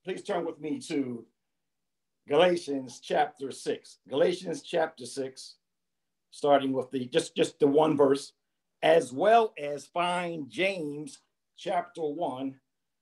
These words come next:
uh, five to eight. And so on the, on the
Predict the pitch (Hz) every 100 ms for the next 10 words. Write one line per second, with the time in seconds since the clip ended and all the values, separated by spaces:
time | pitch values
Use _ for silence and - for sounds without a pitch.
0 | _ _ _ _ _ _ - 110 107 104
1 | - - 135 131 127 123 120 _ _ _
2 | _ _ - - 113 - - _ _ _
3 | _ _ _ _ _ _ _ - - -
4 | 120 120 143 131 143 139 135 - 135 139
5 | 135 135 131 127 123